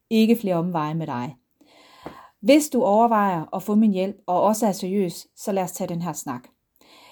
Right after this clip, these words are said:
I sessionen så taler vi om, hvor du er, hvad du drømmer om, hvordan du er kommet derhen, og hvad er det egentlig, der står i vejen for dig.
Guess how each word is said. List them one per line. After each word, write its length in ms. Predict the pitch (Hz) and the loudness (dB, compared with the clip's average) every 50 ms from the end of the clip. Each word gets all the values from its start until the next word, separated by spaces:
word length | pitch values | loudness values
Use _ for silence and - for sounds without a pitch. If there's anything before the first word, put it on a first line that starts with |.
| _ - | _ -6
I 60 | 214 | -2
sessionen 440 | 202 233 220 - 269 269 247 233 214 | 0 0 2 4 6 6 6 6 4
så 140 | 214 247 233 240 | 2 -2 -4 -4
taler 320 | - 233 254 247 220 190 | -2 0 2 2 2 0
vi 180 | 180 208 214 220 | 0 -2 0 0
om, 140 | 208 214 214 | 0 -2 -2
hvor 220 | 208 196 196 185 | -4 -4 -4 -4
du 140 | 170 170 160 - | -2 -2 -4 -2
er, 300 | 170 185 208 220 208 - | -2 -2 -4 -4 -8 -8
hvad 160 | - 185 180 180 | -8 -6 -6 -4
du 60 | 180 | -6
drømmer 420 | 170 - 170 170 170 - 214 226 | -6 -4 0 0 2 4 4 4
om, 240 | 208 196 196 208 208 - - - - | 2 2 0 -4 -6 -10 -16 -20 -16
hvordan 440 | 180 160 175 175 170 175 180 202 | -12 -8 -6 -4 -2 0 0 0
du 120 | 202 202 185 | 0 0 -2
er 40 | 170 | -4
kommet 380 | - - 175 180 202 202 202 | -4 -2 0 2 0 0 0
derhen, 380 | 190 175 170 175 214 233 233 226 | -2 -4 -2 0 2 2 2 2
og 220 | - 180 180 185 | 0 -2 -4 -2
hvad 120 | 180 220 220 | 0 2 2
er 140 | 214 214 | 4 4
det 80 | 220 240 - | 2 0 0
egentlig, 320 | - 254 233 196 175 165 | 2 2 2 2 0 -4
der 60 | 170 | -8
står 240 | 165 - - 185 175 | -10 -8 -6 -6 -6
i 80 | 175 170 | -4 -6
vejen 260 | 180 180 190 180 165 | -6 -6 -8 -8 -10
for 120 | 156 - | -10 -12
dig. 280 | 143 131 107 - - - | -12 -12 -12 -12 -14 -18